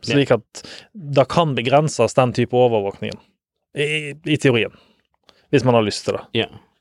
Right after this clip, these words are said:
Speaker 1: Det viktigste er å, å gjøre de tiltakene som fysisk sikrer dataen din tilstrekkelig.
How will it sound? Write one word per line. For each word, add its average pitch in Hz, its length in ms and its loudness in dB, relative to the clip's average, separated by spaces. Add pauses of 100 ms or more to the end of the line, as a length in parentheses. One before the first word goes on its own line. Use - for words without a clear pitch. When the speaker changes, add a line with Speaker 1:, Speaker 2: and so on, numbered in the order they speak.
(400)
Speaker 1:
Det 113 80 -2
viktigste 110 400 -4
er 104 160 2
å, 104 160 0
å 113 140 0 (440)
gjøre 113 300 4
de 113 140 0
tiltakene 110 520 -2
som 110 200 -2 (180)
fysisk - 800 -4
sikrer 104 480 -4
dataen 98 400 -4
din 104 220 -2 (260)
tilstrekkelig. - 600 -8